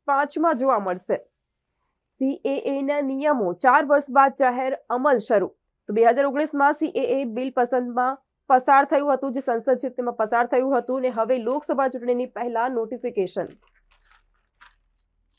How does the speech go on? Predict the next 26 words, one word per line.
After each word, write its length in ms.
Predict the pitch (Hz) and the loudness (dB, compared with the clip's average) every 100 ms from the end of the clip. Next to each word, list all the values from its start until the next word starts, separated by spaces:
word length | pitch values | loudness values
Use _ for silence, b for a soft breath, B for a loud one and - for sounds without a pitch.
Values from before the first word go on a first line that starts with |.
| _ _ _ _ _ _ | _ _ _ _ _ _
ધોરણ 200 | 240 285 | 2 4
બાર 240 | 262 294 339 | 4 4 4
સામાન્ય 340 | 339 311 339 | 2 2 2
પ્રવાહમાં 480 | 370 330 320 320 349 | 2 2 2 0 0
માત્ર 360 | 285 285 302 - | 0 0 -2 -2
એક 260 | 277 311 381 349 | -4 -4 -2 -2
જ 100 | 311 | -2
વિદ્યાર્થી 600 | 285 214 269 277 294 339 | -4 -2 2 2 2 2
માટે 260 | 240 190 | 2 2
એક 140 | 226 254 | 2 2
આખું 400 | 247 - 311 302 | 0 0 -4 0
પરીક્ષા 360 | 277 269 302 | 0 0 -2
કેન્દ્ર 320 | 277 269 269 294 | -2 -4 -2 2
ફાળવવામાં 460 | 254 202 190 185 | 2 2 -2 -4
આવ્યું. 200 | 170 202 - _ _ _ _ _ _ - | -6 -8 -10 _ _ _ _ _ _ -8
તો 80 | |
ધોરણ 240 | 190 226 240 | -2 -2 0
દસ 180 | 262 311 | 0 0
અને 120 | 311 | 0
બાર 240 | 262 285 294 | 4 4 4
બોર્ડની 280 | 294 262 | 0 -2
પરીક્ષાનો 440 | 294 277 269 285 285 | -2 -4 -2 -2 -2
પ્રારંભ 460 | 277 254 262 277 285 | 0 2 0 -4 -8
ફૂલ, 380 | _ 254 269 | _ -8 -6
ચોકલેટ 680 | 262 294 254 262 277 180 - | -4 -2 -2 0 0 0 -2
અને 500 | - - 214 226 | -10 -6 -4 -2